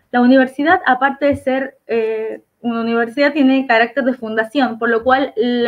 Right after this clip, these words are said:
el cincuenta coma nueve por ciento, es más de la mitad de nuestros alumnos, tienen algún tipo de beca y asistencia financiera, porque esta diversidad es inclusiva,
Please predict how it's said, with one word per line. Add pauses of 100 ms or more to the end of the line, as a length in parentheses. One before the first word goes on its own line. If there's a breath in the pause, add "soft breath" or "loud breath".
el
cincuenta
coma
nueve
por
ciento, (180)
es
más
de
la
mitad
de
nuestros
alumnos,
tienen
algún
tipo
de
beca
y
asistencia
financiera, (420 soft breath)
porque
esta
diversidad
es
inclusiva,